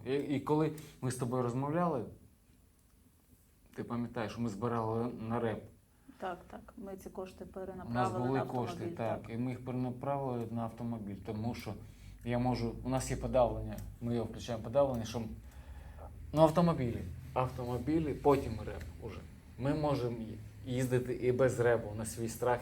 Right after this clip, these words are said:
Speaker 1: і ризик.
Speaker 2: Ну, цей страх і ризик — це ваше життя.
Speaker 1: Це наше життя, так. Але, ну, це все впирається в кошти. Що,
Speaker 2: Ну.
Speaker 1: ти питаєш, що найважливіше?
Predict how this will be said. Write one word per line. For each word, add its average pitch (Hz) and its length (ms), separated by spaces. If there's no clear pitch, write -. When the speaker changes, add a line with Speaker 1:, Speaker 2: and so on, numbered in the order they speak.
Speaker 1:
і 120 40
ризик. 117 320
Speaker 2:
Ну, 214 180
цей 226 220
страх 226 300
і 220 40
ризик — 214 360
це 196 80
ваше 202 260
життя. 196 340
Speaker 1:
Це 120 120
наше 120 280
життя, 151 340
так. 110 120
Але, 127 460
ну, 123 320
це 156 140
все 151 240
впирається 156 420
в 147 80
кошти. - 400
Що, 170 400
Speaker 2:
Ну. - 340
Speaker 1:
ти 143 80
питаєш, 147 360
що 156 100
найважливіше? 160 760